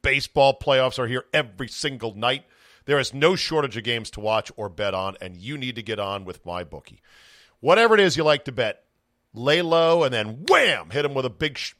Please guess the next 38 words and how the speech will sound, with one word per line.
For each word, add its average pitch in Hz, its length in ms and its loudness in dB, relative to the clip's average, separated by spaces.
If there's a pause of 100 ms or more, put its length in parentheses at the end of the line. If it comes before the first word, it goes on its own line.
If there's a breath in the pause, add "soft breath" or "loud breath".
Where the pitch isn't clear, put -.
(120)
right 143 400 0
hook 160 240 -2
of 151 80 -2
a 147 60 -2
bet, 151 380 2
or 123 120 -4
maybe 135 200 -2
just 135 280 -8
dabble 151 500 -2 (200 soft breath)
or 107 100 -6
have 135 160 -2
a 131 40 -6
little 139 200 -4
bit 139 160 -2
here, 135 220 -6
a 131 40 -8
little 135 140 -6
bit 135 200 -8
there. 131 240 -2
Do 202 240 -8
it 202 100 -6
from 175 160 -10
your 165 100 -4
phone. 151 360 -2
It's - 140 -12
so 135 160 -8
convenient. 135 540 -10 (260 loud breath)
Play 180 220 0
some 185 240 -4
parlays, 156 680 2 (220 loud breath)
underdog 175 560 4
parlays. 156 640 0 (220 soft breath)
Make 165 560 -4
meaningless 165 840 -2
games 95 800 -8 (280)
meaningful 120 880 -6
for - 200 -12
you 143 440 -6